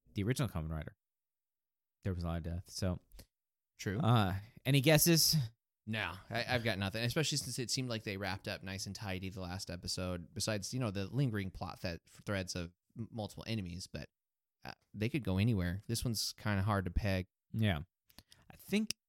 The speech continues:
Speaker 1: but they're still being really tight with the time framing of it.
Speaker 2: Oh, yeah,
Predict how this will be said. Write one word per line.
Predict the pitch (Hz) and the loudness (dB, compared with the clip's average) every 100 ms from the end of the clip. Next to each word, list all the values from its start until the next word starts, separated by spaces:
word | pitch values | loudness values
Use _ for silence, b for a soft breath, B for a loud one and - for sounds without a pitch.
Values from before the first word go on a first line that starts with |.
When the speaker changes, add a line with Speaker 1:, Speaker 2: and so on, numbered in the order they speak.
| _ _ _ | _ _ _
Speaker 1:
but | 113 131 | 4 4
they're | 135 | 6
still | 123 - 233 | 2 2 2
being | 196 151 139 131 | 6 6 8 6
really | 123 | 6
tight | 101 - 113 113 - - - - | 4 0 0 0 -2 -10 -14 -8
with | 104 92 - | 0 0 -2
the | - | -8
time | - - 110 123 | -4 0 2 2
framing | 127 135 143 156 | 0 2 2 0
of | 214 | -2
it. | - - | -6 -4
Speaker 2:
Oh, | 131 | 0
yeah, | 101 82 | 2 2